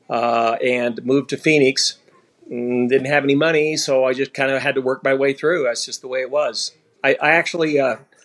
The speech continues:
actually built a set of fourplexes my senior year for a developer.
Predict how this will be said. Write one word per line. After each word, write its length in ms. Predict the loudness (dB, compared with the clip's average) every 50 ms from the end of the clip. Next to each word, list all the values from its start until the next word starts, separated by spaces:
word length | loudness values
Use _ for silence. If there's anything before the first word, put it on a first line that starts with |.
| _ _ _ -2
actually 320 | -2 0 0 -2 -4 -6
built 380 | -6 -2 2 2 2 2 2 0
a 80 | -2 -2
set 240 | 0 0 2 2
of 120 | 0 -2 -4
fourplexes 920 | -4 0 0 0 0 0 0 0 0 0 -2 -4 -4 -4 -4 -6 -6 -4
my 100 | -4 -2
senior 400 | -2 -2 -2 -2 -2 -2 -2 -2
year 440 | -2 -2 0 2 4 4 4 4 0
for 440 | -4 -2 0 2 4 4 2 2 -2 -4
a 100 | -6 -6
developer. 680 | -6 -4 0 4 4 4 4 4 2 -2 -4 -4 -6